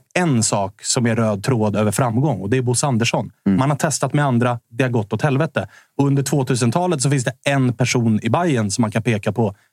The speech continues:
Speaker 1: Det är Jesper Jansson. Där det är så här, under hans period så har Bayern gått och blivit ett topplag. Innan dess var det ett superettanlag.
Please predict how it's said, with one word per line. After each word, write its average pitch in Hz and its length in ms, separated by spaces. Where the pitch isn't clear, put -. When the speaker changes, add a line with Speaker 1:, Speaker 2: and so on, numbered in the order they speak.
Speaker 1:
Det 135 60
är 147 140
Jesper 120 280
Jansson. 175 480
Där 131 80
det 123 60
är 117 40
så 120 100
här, 117 80
under 143 140
hans 151 240
period 131 480
så - 140
har 131 80
Bayern 113 300
gått 107 120
och 117 60
blivit 107 280
ett 107 80
topplag. 123 480
Innan 143 320
dess 123 200
var 120 80
det 113 60
ett 107 80
superettanlag. 104 800